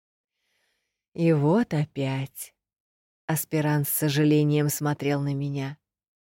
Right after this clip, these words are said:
«Ты даже не подумала сравнить формулы, их энергетическую составляющую». «Дьявольщина, Искин!»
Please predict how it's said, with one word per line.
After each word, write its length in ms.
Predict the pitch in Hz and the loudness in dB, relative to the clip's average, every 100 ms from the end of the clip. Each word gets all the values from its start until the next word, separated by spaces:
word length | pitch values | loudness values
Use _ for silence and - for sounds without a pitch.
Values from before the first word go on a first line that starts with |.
| _ _ _ _ _ - | _ _ _ _ _ -2
«Ты 120 | 196 | 2
даже 300 | 180 170 170 | 4 4 4
не 140 | 165 | 4
подумала 540 | 165 156 143 147 151 151 | 4 2 2 4 4 2
сравнить 600 | - 151 143 135 139 - | 0 0 0 0 0 -4
формулы, 800 | - 147 190 170 135 127 131 - _ _ - | -8 -2 0 0 -2 -4 -8 -12 _ _ -2
их 240 | 190 - - - | 0 0 -2 0
энергетическую 960 | 185 185 175 185 160 - 202 - 196 175 | 4 6 6 4 2 0 0 4 4 6
составляющую». 1300 | 180 - 165 147 147 151 185 151 - - 135 123 139 _ _ _ _ _ _ _ _ _ _ _ _ _ | 4 2 2 4 4 4 4 2 0 0 0 0 -4 _ _ _ _ _ _ _ _ _ _ _ _ _
«Дьявольщина, 1000 | 214 185 196 214 233 180 156 - 165 156 - - | 0 4 8 8 8 6 4 2 2 2 0 2
Искин!» 640 | 254 247 - 165 147 | 4 4 2 0 0